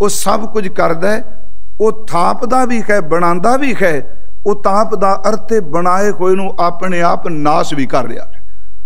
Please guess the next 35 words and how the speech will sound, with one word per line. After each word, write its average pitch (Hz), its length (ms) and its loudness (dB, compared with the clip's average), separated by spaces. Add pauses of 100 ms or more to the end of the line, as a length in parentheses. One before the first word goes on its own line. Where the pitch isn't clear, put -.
(180)
ਉਸ, 226 200 0
ਉਸ 220 340 0
ਦੇ 202 140 0
ਪਰਿਵਾਰ 185 500 0
ਨਾਲ 214 160 0
ਹੀ 208 60 0
ਕੁਝ 202 200 0
ਵਾਪਰਿਆ 165 540 0
ਅਵਤਾਰੀ 175 420 0
ਪੁਰਸ਼ 160 320 0
ਨਾਲ। - 140 -2 (680)
ਹੁਣ 220 140 2
ਇਸ 240 80 0
ਤੋਂ 208 300 0
ਅਗਲਾ 175 240 2
ਬਚਨ, 151 360 0 (960)
ਕਿਉਂਕਿ 208 280 2
ਇਸ 208 380 0
ਦੋਨਾਂ 214 360 2
ਸ਼ਲੋਕਾਂ 190 520 0
ਦਾ 180 120 0
ਪ੍ਰਕਰਨ 170 520 0
ਇੱਕੋ - 240 0
ਹੈ। - 160 0 (720)
ਅੱਗੇ 214 220 0
ਗੁਰੂ 202 220 2
ਸਾਹਿਬ 202 300 0
ਬਚਨ 165 300 2
ਕਰਦੇ 165 460 2
ਆ 180 160 0 (920)
ਕਿ 202 120 2
"ਮਨ 175 380 2
ਮਹਿ 208 340 2 (960)
ਝੂਰੈ 180 460 2
ਰਾਮਚੰਦ।" 175 640 0